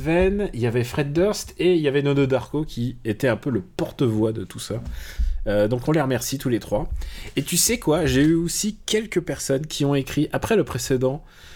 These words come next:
euh, épisode pour nous di-, pour me dire, «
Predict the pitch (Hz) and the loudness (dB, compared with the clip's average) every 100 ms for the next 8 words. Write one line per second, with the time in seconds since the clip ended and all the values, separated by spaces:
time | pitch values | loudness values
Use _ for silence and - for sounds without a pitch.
0 | - - - 120 113 104 104 104 139 - | -20 -20 -6 0 2 2 0 -2 -4 -2
1 | 113 113 - - - - - - - 156 | 0 0 0 -10 -14 -20 -20 -12 0 2
2 | 143 135 135 127 147 127 123 | 4 2 0 -2 0 2 2